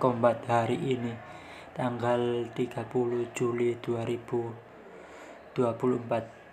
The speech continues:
Untuk sandi harian pertama adalah sandi harian A. Tap satu kali, tekan satu kali. Tap, tekan.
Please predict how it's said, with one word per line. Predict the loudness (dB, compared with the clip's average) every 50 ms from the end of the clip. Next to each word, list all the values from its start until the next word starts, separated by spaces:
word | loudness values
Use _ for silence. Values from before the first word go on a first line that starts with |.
| -16 -8 -6 -4
Untuk | -4 -2 -2 -2 0
sandi | 0 0 2
harian | 2 2 2 2 0 0 0 0
pertama | -2 0 2 2 2 4 2 0 -2 -2 -6 -10 -16 -18 -18 -16 -16 -16 -14 -12 -10
adalah | -4 0 2 2 2 2
sandi | 4 4 2 4 4 4 2
harian | 4 4 4 4 2 2 2 0
A. | 0 0 -2 -4 -8 -12 -14 -14 -14 -14 -14 -14 -16 -16 -18 -18 -20 -20 -20 -20 -20 -20 -20 -6 0
Tap | 2 2 2
satu | 2 2 0 2 0 0 2
kali, | 4 4 4 4 2 2 -2 -4
tekan | -6 -2 0 2 2 2 2 0
satu | -2 0 0 0 2
kali. | 2 2 2 0 -2 -4 -6 -10 -16 -20 -20 -20 -20 -20 -20 -20 -20 -20 -20 -20 -20 -20 -20 -20 -20 -20 -20 -20 -20 -20 -20 -20 -20 -20 -20 -20 -18 -4
Tap, | 0 2 4 4 4 2 -2 -12 -20 -20 -20 -20 -20 -20 -20 -20 -20 -20 -20 -8 -4
tekan. | -4 2 4 6 6 6 6 2 0 -2